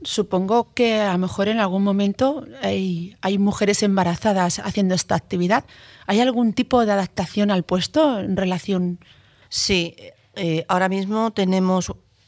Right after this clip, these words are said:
Speaker 2: a una conductora, eh, embarazada,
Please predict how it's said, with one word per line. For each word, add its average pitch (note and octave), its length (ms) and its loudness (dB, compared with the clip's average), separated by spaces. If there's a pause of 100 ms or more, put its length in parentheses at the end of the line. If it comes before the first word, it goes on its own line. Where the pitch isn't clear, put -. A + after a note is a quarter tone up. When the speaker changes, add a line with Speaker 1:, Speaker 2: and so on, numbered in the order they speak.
Speaker 2:
a D#3+ 220 -6
una F3 200 0
conductora, G#3+ 920 -2 (100)
eh, E3+ 440 -6
embarazada, G3+ 920 -4